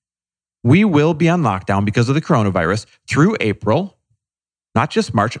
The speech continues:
through April and likely May. All you have to do is look at the other countries to figure that out.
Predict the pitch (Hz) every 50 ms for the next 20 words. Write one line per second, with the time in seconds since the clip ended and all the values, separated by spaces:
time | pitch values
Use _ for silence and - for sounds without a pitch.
0 | - - - 160 208 208 - 117 107 - 135 135 - 127 117 107 113 120 127 -
1 | - 131 117 101 90 80 - - _ _ _ _ _ _ _ _ _ _ _ _
2 | _ _ _ _ _ _ _ _ _ _ - 101 117 120 120 - 113 120 131 131
3 | 107 101 104 - 95 98 107 101 101 101 - 123 127 - 101 90 85 - - -
4 | - 107 95 92 92 95 87 65 58 58 -